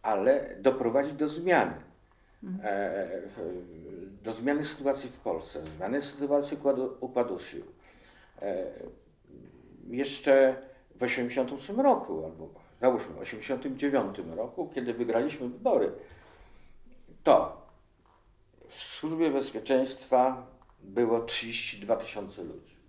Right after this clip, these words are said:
Speaker 2: Mhm.
Speaker 1: W służbach wojskowych, e, W S U dwadzieścia cztery tysiące.
Speaker 2: Mhm.
Speaker 1: To byli, e, zdeklarowani przeciwnicy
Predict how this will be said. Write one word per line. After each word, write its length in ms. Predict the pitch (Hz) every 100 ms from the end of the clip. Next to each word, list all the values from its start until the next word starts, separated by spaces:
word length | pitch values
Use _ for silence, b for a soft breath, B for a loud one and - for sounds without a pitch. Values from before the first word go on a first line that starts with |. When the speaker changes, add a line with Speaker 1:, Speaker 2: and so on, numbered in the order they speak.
| -
Speaker 2:
Mhm. 260 | - 180 180 B B B B _
Speaker 1:
W 60 | -
służbach 380 | 175 160 147
wojskowych, 840 | 131 113 - 143 139 143 143 - - b b b b b _ -
e, 440 | 110 104 110 95
W 120 | 117
S 120 | 120
U 80 | 139
dwadzieścia 360 | 113 131 - 131
cztery 360 | - - 92
tysiące. 560 | - - - - - - - - _ _ _ _ _ _ -
Speaker 2:
Mhm. 240 | 175 175 185
Speaker 1:
To 140 | 139
byli, 680 | 139 151 147 147 147 143 143 -
e, 440 | 131 120 117 110
zdeklarowani 800 | - 160 165 160 160 147 143 160
przeciwnicy 680 | - 147 143 127 143 -